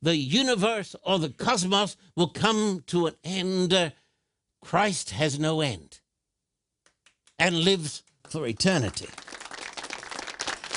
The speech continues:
Now, this is why Christ is so amazing.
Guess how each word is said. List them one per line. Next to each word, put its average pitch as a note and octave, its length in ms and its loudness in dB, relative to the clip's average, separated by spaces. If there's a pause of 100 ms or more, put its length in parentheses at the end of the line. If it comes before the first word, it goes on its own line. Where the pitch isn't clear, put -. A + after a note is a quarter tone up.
(340)
Now, G3+ 240 6 (1400)
this A3+ 200 4
is A3 100 2
why G3 200 4
Christ F3 420 0
is D#3 100 0
so D3+ 220 2
amazing. D3 540 0